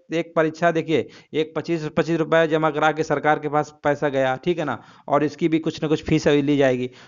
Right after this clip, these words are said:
तो इस तरीके से सब ये आपका, आप समझ नहीं रहे, सब ये पैसा कमाने के माध्यम बन गया है बस और कुछ नहीं। तो पीटी में देखिए कोई विशेष इसका इफेक्ट नहीं पड़ेगा,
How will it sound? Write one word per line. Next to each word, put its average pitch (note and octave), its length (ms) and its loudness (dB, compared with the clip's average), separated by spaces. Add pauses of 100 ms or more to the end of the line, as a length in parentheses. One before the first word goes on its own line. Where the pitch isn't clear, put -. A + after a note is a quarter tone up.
(120)
तो E3 80 -8
इस F3 180 -6
तरीके F#3 320 0
से E3+ 120 -4
सब F3+ 220 0
ये F#3 120 0
आपका, E3 440 2
आप D#3 260 2
समझ E3+ 260 -2
नहीं F3 160 0
रहे, B2 160 0
सब E3+ 240 -2
ये F#3 140 0 (120)
पैसा D3 360 2
कमाने E3 360 -2
के E3+ 140 -2 (120)
माध्यम D3 440 0
बन E3 160 0
गया E3 200 4
है G#2+ 140 0
बस C3 180 -2
और D3 140 0
कुछ C3+ 180 -4
नहीं। G#2 160 -8 (340)
तो C#3 80 -8
पीटी D3+ 400 -2
में F3+ 120 -2
देखिए E3 300 -2
कोई D#3+ 200 0
विशेष D#3+ 260 0
इसका E3 220 2
इफेक्ट D#3 280 -2
नहीं D#3+ 140 -2
पड़ेगा, E3+ 380 0